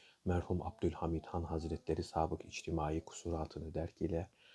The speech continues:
nedamet ederek kabulü nasihate istidat kesbetmiş zannıyla ve aslah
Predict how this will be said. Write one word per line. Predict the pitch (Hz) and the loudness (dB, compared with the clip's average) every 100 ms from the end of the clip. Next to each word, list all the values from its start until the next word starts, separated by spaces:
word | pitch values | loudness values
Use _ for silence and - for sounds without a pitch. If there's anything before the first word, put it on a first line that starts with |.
| - - - _ | -20 -20 -20 _
nedamet | 90 87 87 85 85 90 82 | 0 2 4 4 4 2 2
ederek | 82 82 80 | 0 0 -2
kabulü | - 85 90 85 80 | 0 2 4 4 2
nasihate | 78 - 78 76 - 85 | -2 -4 -4 -4 -2 -4
istidat | - - - 82 78 - | -4 -6 -2 0 0 -2
kesbetmiş | 85 - 82 - - - | -2 -2 -4 -8 -10 -8
zannıyla | 82 82 82 90 80 82 - | -4 -2 0 0 0 -6 -6
ve | 82 - | -6 -4
aslah | 85 - - 90 | -6 -6 -2 0